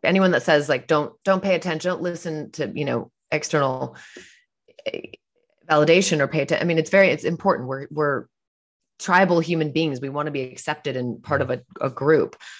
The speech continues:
but at the same time, really, really tapping into you as an individual and what really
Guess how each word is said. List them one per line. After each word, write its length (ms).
but 100
at 80
the 80
same 220
time, 400
really, 400
really 200
tapping 340
into 340
you 540
as 160
an 60
individual 580
and 140
what 220
really 460